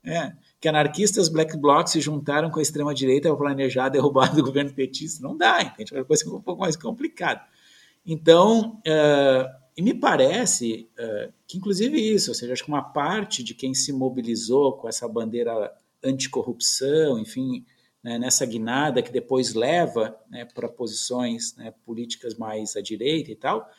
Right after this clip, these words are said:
tinha uma das suas intencionalidades a eleição que viria no ano que vem, ou seja, produzir um desgaste no governo federal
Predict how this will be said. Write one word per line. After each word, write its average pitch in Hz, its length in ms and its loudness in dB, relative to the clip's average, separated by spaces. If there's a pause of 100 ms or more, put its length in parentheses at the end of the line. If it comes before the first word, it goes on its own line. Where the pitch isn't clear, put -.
(520)
tinha 269 640 4
uma 226 180 0
das 165 140 0
suas 143 180 0
intencionalidades 190 760 -2
a 254 60 4
eleição 269 460 2
que 220 120 -4
viria 180 280 -2
no 185 100 -4
ano 202 100 -4
que 269 100 -8
vem, 202 380 -2
ou - 60 -18
seja, 113 200 -12
produzir 139 400 -6
um 170 60 -4
desgaste 151 600 0
no 139 60 -8
governo 151 340 -2
federal 254 640 -2